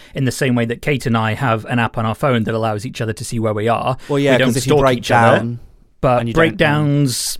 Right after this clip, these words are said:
Speaker 1: get, you know, driving home late from work, bad weather, whatever. Uh, again, the phone battery might die, but only needing to charge this once a week, and it works worldwide.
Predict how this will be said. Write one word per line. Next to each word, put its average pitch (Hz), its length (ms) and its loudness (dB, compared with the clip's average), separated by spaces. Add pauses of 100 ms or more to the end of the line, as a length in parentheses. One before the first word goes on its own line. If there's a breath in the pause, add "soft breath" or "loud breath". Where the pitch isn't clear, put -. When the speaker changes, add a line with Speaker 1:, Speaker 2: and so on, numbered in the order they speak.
(140)
Speaker 1:
get, - 200 -8
you 165 120 -2
know, 117 180 0 (480)
driving 135 380 2
home 131 200 0
late 131 220 -2
from 123 220 -2
work, 123 300 0
bad 120 200 -2
weather, 113 380 0 (100)
whatever. 113 400 -2 (420 loud breath)
Uh, 120 160 -2
again, 131 440 0 (240 soft breath)
the - 80 -2
phone 156 240 0
battery 135 260 0
might 117 240 0
die, 175 460 2
but 143 400 -2
only 156 240 -2
needing 131 240 -2
to - 80 -10
charge 117 260 -2
this - 180 -2
once 135 240 -6
a 139 60 0
week, 127 220 0
and 202 120 2
it 240 120 0
works 196 280 0
worldwide. 127 680 0